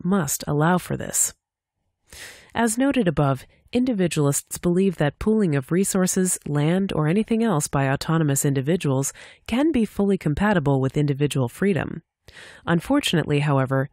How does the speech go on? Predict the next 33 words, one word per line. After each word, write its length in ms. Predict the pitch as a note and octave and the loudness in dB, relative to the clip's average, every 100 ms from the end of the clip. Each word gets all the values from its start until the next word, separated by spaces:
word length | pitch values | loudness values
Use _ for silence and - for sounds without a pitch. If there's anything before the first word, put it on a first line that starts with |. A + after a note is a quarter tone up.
| - | -2
there 200 | G3 - | -2 0
are 180 | B3+ C4+ | 0 0
some 260 | - A#3+ | 0 0
anarchists 680 | A3+ G#3+ D#3 - C#3 - - - | 2 2 2 2 -2 -2 -8 -2
who 160 | F#3 | 2
advocate 460 | F3+ D#3+ E3+ F3 E3 | 2 2 0 0 0
outright 440 | - A3+ D4 A#3+ A#3+ | 0 0 0 -2 -2
abolition 540 | - G#3 F3+ F3+ A3 C#3 | -2 0 2 2 0 -2
of 160 | C3 | -4
private 360 | - E3+ D3+ C#3+ | 0 0 2 -2
property, 540 | - B3+ - D3 B2+ - - - - | 0 -2 0 -2 -2 -6 -16 -14 -4
not 280 | F#3 A3 B3 | 0 0 0
allowing 360 | G#3 G3 F#3 - | 0 0 0 -2
any 240 | B3+ C#4 | -2 0
opportunity 560 | F3 - C#3+ C#3 C3 C3 | -2 -2 -4 -2 -2 -2
for 160 | - | -2
those 300 | C#3+ D3+ D3 | 0 2 0
who 100 | - | 0
prefer 380 | D#3 C#3+ - C#3+ | -2 -4 -2 -2
a 60 | C3 | 0
different 420 | D3+ G3+ E3+ C#3+ | 0 0 0 0
economic 540 | - - C#3+ C3 B2+ D3 | -4 0 0 0 0 0
arrangement. 640 | E3+ G3+ F3 - - - - _ _ _ - - - - | 2 2 0 -4 -8 -10 -16 _ _ _ -20 -20 -20 -4
If 100 | A3+ | -2
such 260 | - E4 - | 2 0 0
an 100 | B3+ | -2
economic 520 | A#3+ G3+ F3+ D#3+ - | 0 0 0 0 0
model 400 | E3+ F#3+ D3+ C#3 | 0 0 0 0
was 200 | C#3+ C3+ | 0 -2
imposed 440 | C3+ - E3+ D#3+ | -4 -2 -2 -2
upon 280 | D3+ - C#3 | -4 -4 -4
the 80 | C3 | -2
world, 440 | C#3+ G#3 C3 C#3+ | -2 0 0 -2